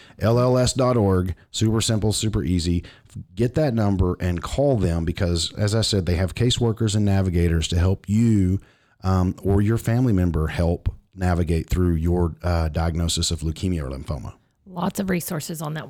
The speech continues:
Speaker 2: um, website.
Speaker 1: Yes.
Speaker 2: Now, the next one I also like, um, Triage Cancer. Um, that's triage cancer dot org.
Speaker 1: Mm-hmm.
Speaker 2: We had them on season one,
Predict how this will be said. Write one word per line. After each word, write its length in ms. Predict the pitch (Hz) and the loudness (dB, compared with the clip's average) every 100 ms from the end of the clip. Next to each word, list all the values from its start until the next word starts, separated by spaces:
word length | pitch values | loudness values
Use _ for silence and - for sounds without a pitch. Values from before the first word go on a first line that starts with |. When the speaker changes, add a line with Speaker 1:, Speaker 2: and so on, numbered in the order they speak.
| - | -12
Speaker 2:
um, 240 | 196 185 | -10 -6
website. 380 | 180 156 - 123 - - | -6 -8 -10 -14 -14 -2
Speaker 1:
Yes. 340 | 123 101 - - _ - | -2 0 -4 -8 _ -20
Speaker 2:
Now, 380 | 185 190 196 196 | -18 -6 -4 -2
the 300 | 196 170 196 | -2 -2 0
next 340 | 220 320 - | 0 -2 -4
one 160 | 247 202 | -4 -2
I 200 | 214 254 | -2 -4
also 420 | 190 185 - 180 | -4 -6 -6 -6
like, 400 | 170 156 233 - | -4 -4 -6 -8
um, 260 | - 185 180 | -6 -4 -4
Triage 580 | - 226 214 185 185 - | -4 -2 0 0 -2 -6
Cancer. 560 | - 165 165 202 240 320 226 - | -6 -6 -6 -6 -8 -10 -14 -10
Um, 200 | 185 185 | -6 -6
that's 260 | 180 - - | -6 -10 -10
triage 560 | - 190 185 185 - - - | -6 -4 -4 -6 -10 -20 -10
cancer 480 | 208 185 180 190 | -4 -4 -2 -4
dot 340 | 190 180 175 - | -4 -2 -2 -4
org. 440 | 196 180 175 233 - | -4 -2 0 -2 -4
Speaker 1:
Mm-hmm. 260 | - 135 156 - | 0 2 0 -2
Speaker 2:
We 160 | 208 262 | -2 0
had 220 | 226 226 | 0 -2
them 180 | 214 208 | -2 -2
on 140 | 190 185 | 0 -2
season 500 | - 190 185 180 175 | -4 -4 -2 -2 0
one, 300 | 175 170 | 0 0